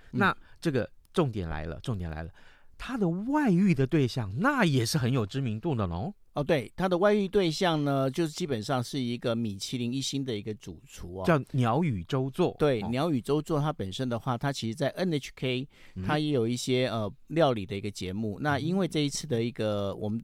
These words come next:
Speaker 1: 日文叫做 W 不，呃，不倫。W 不倫的意思就是说呢，男女双方各有家庭，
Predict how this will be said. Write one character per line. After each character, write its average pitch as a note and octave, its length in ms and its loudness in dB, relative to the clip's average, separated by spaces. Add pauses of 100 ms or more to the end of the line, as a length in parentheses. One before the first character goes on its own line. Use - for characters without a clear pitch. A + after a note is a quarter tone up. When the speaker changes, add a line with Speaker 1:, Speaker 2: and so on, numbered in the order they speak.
Speaker 1:
日 F3 200 0
文 B2+ 160 2
叫 C3 100 2
做 B2 240 0 (200)
W D#3 680 0 (120)
不， - 180 -2
呃， B2 180 0
不 C3+ 240 -6
倫。 C#3+ 220 2 (400)
W A#3+ 340 2
不 G3+ 140 0
倫 F3+ 100 2
的 D#3+ 100 4
意 D3+ 140 2
思 B2 140 -6
就 B2+ 180 -2
是 B2+ 160 -2
说 B2 200 -4
呢， A2+ 180 -2
男 A#2 280 -2
女 C3+ 160 0
双 A#2 220 -4
方 A#2 220 -4
各 C3 180 -4
有 E2 160 -8
家 F#2+ 240 -8
庭， D#2+ 260 -12